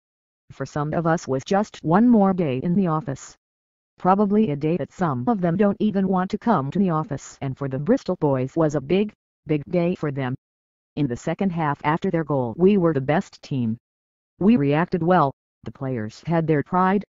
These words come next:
They tried to win the game in the ninety minutes and they were very lucky to have the goal in the last seconds. I don't want the fact that I use the word lucky to be the most important thing.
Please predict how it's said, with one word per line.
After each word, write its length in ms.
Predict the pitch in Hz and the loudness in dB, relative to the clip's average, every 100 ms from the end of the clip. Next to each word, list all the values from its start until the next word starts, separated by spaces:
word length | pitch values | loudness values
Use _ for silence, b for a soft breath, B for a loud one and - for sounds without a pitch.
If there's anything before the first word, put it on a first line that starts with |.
| _ _ _ _ _ | _ _ _ _ _
They 160 | 151 | -4
tried 400 | 147 208 175 180 | -2 2 2 2
to 100 | - | -2
win 320 | 127 139 113 110 | -4 -2 -4 -4
the 80 | 131 | -6
game 360 | 143 156 170 | -6 -4 -4
in 120 | 170 | -2
the 80 | 160 | 0
ninety 360 | 135 160 208 220 | 4 4 4 6
minutes 320 | 196 175 - | 4 2 -2
and 100 | 185 | -2
they 140 | 180 151 | 0 0
were 140 | 156 | 0
very 300 | 147 180 220 | 2 4 4
lucky 280 | 151 240 156 | 4 2 0
to 120 | 147 | -2
have 220 | 143 151 143 | -2 -2 0
the 100 | 170 | 0
goal 340 | 214 254 147 | 2 2 4
in 100 | 214 | 4
the 80 | 127 | 4
last 400 | 135 143 - - | 0 -2 -4 -10
seconds. 440 | - 151 123 120 - _ _ _ _ _ - | -6 -6 -4 -6 -8 _ _ _ _ _ 0
I 140 | 151 | 2
don't 260 | 147 202 214 | 4 2 2
want 240 | 185 185 | 0 0
the 80 | 214 | -2
fact 320 | - 139 135 | 0 0 0
that 140 | 196 156 | 0 2
I 80 | |
use 260 | 151 160 143 | 2 2 2
the 120 | 156 | 0
word 280 | 151 170 185 | 2 2 2
lucky 380 | 165 185 160 143 | 2 0 0 -2
to 140 | - | -2
be 100 | 147 | -2
the 80 | 139 | -2
most 300 | 143 165 - | 0 -2 -2
important 560 | 151 139 - - 180 - | -8 -6 -4 -4 -4 -4
thing. 280 | 143 120 | -4 -4